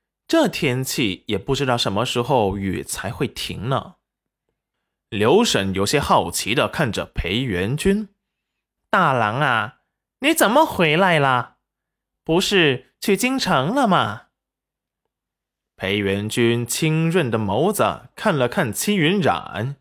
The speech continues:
有些无奈地说道：“我没去，是让人送我爹他们先去京城。”“那云染丫头和你？”“没有的事儿，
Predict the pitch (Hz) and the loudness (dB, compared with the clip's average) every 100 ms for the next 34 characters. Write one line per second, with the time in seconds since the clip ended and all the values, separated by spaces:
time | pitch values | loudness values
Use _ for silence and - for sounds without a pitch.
0 | _ _ _ _ 98 98 - 123 - 104 | _ _ _ _ -2 0 0 -2 0 0
1 | 120 180 240 285 127 - 92 - 113 95 | 2 2 2 2 0 -4 -6 -2 -2 -2
2 | 82 - _ _ _ _ _ _ _ _ | -6 -10 _ _ _ _ _ _ _ _
3 | _ _ _ 101 98 98 95 180 - 240 | _ _ _ -2 0 -2 -2 -2 0 0
4 | 135 - _ _ _ _ _ - - 98 | 0 -4 _ _ _ _ _ -4 -2 0
5 | 104 85 85 104 - _ - 165 107 98 | -2 -2 -6 -8 -12 _ -2 0 2 0
6 | - 165 165 240 226 101 - _ - - | 0 0 2 2 2 0 -4 _ -10 -2
7 | 233 254 - - - 127 139 - 67 113 | 0 0 -2 -4 -2 -2 -4 -6 -6 -6
8 | 160 _ _ _ _ _ _ _ _ _ | -6 _ _ _ _ _ _ _ _ _
9 | _ _ _ 196 208 190 175 160 - - | _ _ _ 0 4 6 6 4 -2 0
10 | 220 254 247 160 196 269 269 240 170 - | 2 2 2 2 2 2 4 4 2 2
11 | 220 254 208 123 147 160 - _ _ _ | 0 2 0 0 0 -2 -4 _ _ _
12 | _ _ - 90 123 147 90 - 160 - | _ _ -6 -2 2 2 0 0 0 -2
13 | - | -8